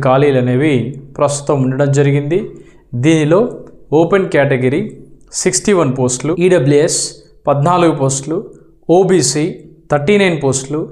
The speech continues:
ఎస్సీలో ఇరవై రెండు, ఎస్టీలో పదకొండు పోస్టులు అనేవి మొత్తం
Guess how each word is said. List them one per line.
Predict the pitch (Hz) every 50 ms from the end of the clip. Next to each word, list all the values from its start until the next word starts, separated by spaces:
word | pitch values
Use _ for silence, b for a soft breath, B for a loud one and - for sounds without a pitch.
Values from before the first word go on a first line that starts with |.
| b b b b b b b - 160
ఎస్సీలో | 170 165 - - 240 220 208 175 143 127 135 139 139 135 - - 165
ఇరవై | 147 160 165 170 170 156 156
రెండు, | 143 139 139 156 190 - - - - - - - 160 170
ఎస్టీలో | 170 - - 226 214 202 185 151 135 135 139 139 - - -
పదకొండు | 156 147 151 156 156 165 151 143 139 139
పోస్టులు | 143 151 143 147 - 147 135
అనేవి | 135 135 139 147 170 165 135 127 127 B B B B B B B 131 143
మొత్తం | 165 180 180 - 214 214